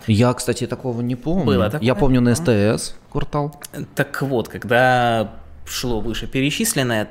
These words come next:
Speaker 2: то у нас на кабельном Рен-ТВ перекрывался, э, цветными полосами.
Speaker 1: М. А как, и подожди, как это выглядело?
Speaker 2: Как профилактика обычная.
Speaker 1: А, то есть просто таблица настроечная.
Speaker 2: Да.
Speaker 1: А, я понял.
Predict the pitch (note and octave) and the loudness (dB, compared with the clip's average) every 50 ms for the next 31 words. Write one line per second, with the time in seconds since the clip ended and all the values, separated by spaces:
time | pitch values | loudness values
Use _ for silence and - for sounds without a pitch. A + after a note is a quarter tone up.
0 | - - B2+ C3 C3+ C#3 C3+ C3+ C3+ C3 - - A#2 B2+ C3 D3+ E3+ F#3 G3+ G3 | -4 -2 0 2 2 2 2 2 0 0 -2 -2 -4 0 2 4 4 4 4 2
1 | - - - B2 G#2+ - C3+ C#3+ D3 C3+ C3 B2+ A#2+ A#2 A2+ A2 A2 G#2 G#2 G#2+ | 0 -2 -2 -4 -2 0 0 0 0 0 -2 0 0 -2 -2 -2 -2 -2 0 0
2 | A2 A#2 A2 G2+ A#2 A2 A2+ A#2 A2+ A#2 G#2 G#2 - - G2+ G2+ A2 G#2+ A2 G#2 | 0 0 0 0 0 0 0 0 -2 -2 -4 -4 -4 -4 -4 -2 0 0 0 -2
3 | - - G#2 G2 F2 - - - - - - - - G2+ G#2 G#2 G2+ G2 G2 G2 | -2 -4 -4 -4 -4 -6 -10 -20 -20 -20 -20 -10 -6 -4 -2 -2 0 -2 -2 -4
4 | - - G#2+ - - G#2 F#2+ F#2+ F#2 - - - F#2+ E2+ A#1+ - - - - - | -6 -8 -8 -6 -6 -6 -6 -6 -8 -10 -8 -6 -6 -4 -4 -8 -10 -12 -8 0
5 | - C3+ D3+ D#3+ F3 F3 E3+ D#3 B2+ A2 G2+ F#2 F2 F2 - - - - - - | 2 2 4 4 2 0 0 0 0 -2 -2 -4 -4 -8 -12 -18 -20 -20 -20 -20
6 | - - - - - - - - A#2 A#2 - A#2 - F#2 - A2+ A2+ A#2 G2+ G#2+ | -20 -20 -20 -20 -20 -20 -4 -2 -2 0 0 -2 -4 -4 -4 -2 -4 -2 -4 -4
7 | - A2+ G#2 - F#2 G2 F#2+ F#2 F#2+ F#2 F#2 F2+ F2+ F2+ F#2 F#2 F#2 - - - | -4 -4 -6 -6 -6 -6 -6 -6 -4 -4 -6 -6 -6 -6 -8 -10 -12 -16 -20 -20
8 | - - - - - - - - - - - - - C3+ - - D#3+ C#3+ - - | -20 -20 -20 -20 -20 -20 -20 -20 -20 -20 -18 -10 -10 -10 -6 -4 -4 -4 -2 -2
9 | D#3 G3 A3 A3 - - - - C3 A#2+ A2 G#2+ - - - - - - - C3 | -2 -2 -2 -4 -8 -12 -8 -8 -6 -6 -4 -6 -6 -8 -12 -12 -14 -14 -14 -14
10 | - - _ - _ - D#3 E3 C#3 B2 - D#3 D3+ C#3 - - F#3+ F3+ - - | -18 -20 _ -10 _ 2 4 4 4 4 4 2 2 2 2 0 2 2 2 0
11 | C#3 - D#3 C#3+ F3 F#3+ D#3 - - A2+ A2+ G#2 - - A2 G#2 G2 - G2+ G#2 | 0 -2 0 2 2 0 0 0 0 -2 -2 -2 -2 -2 -2 0 0 0 -2 -2
12 | G2+ G2 - - B2 B2+ B2+ B2+ A#2 A2+ G#2+ G#2 G2 G2+ G#2+ A2+ G#2+ - A2+ G#2+ | -2 -2 0 2 2 4 4 4 4 2 0 -2 -4 -6 -6 -8 -6 -2 0 0
13 | G#2+ G#2 G2 F#2 G#2 | 0 0 -2 -4 -8